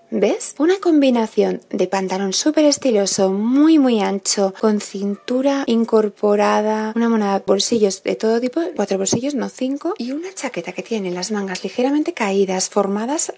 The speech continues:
a piezas. Una monada total y muy nuevo, todo en denim. Fíjate qué vestido tan chulo. Además queda ideal combinado con camperas.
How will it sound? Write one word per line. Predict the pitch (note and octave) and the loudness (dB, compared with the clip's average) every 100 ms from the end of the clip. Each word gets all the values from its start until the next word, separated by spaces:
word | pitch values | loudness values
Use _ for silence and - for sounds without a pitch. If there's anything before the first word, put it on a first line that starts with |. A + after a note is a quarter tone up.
| _ | _
a | A#3+ B3 | -4 -4
piezas. | - G#3+ A3 - G3+ F3+ - | -2 2 2 0 -8 -6 -4
Una | A#3 B3+ D#4+ F4 | -4 -2 -4 -4
monada | G#3+ G3 F#3+ F#3+ G#3+ C4 E4+ | -4 -2 -4 -4 -6 -6 -6
total | - F#3+ G3 F#3 F3+ - | -6 -6 -6 -8 -10 -4
y | G3+ | -4
muy | F#3 G3+ G#3+ | -2 -2 0
nuevo, | C4 D4 D4 A#4+ - | 0 0 -2 -4 0
todo | A#3 A3+ A#3+ | 2 4 2
en | F#3+ F3+ | 0 -4
denim. | F3 F3 D4+ - - | -8 -6 -8 -6 -6
Fíjate | G#3+ G#3 G#3 | -4 -2 -4
qué | F#3+ | -6
vestido | F#3 F3+ - - A#3+ A#3+ A#3 E4 A#4 | -10 -10 -10 -6 -6 -6 -6 -8 -10
tan | G#3 F#3+ F#3+ | -10 -8 -8
chulo. | F#3 - A#3 A3 A3 G4 - | -8 -2 0 0 -2 -6 -8
Además | G#3 G3+ G#3+ | -8 -6 -4
queda | - A3 | 0 4
ideal | G#3+ G#3+ G#3+ | 4 2 0
combinado | G3 G3 G3+ G#3 | -4 -4 -4 -4
con | G3 F#3+ | -4 -6
camperas. | F#3 F3+ F#3 F3+ G#3+ A#3 E4 F#4 | -6 -6 -6 -2 -2 -2 -6 -10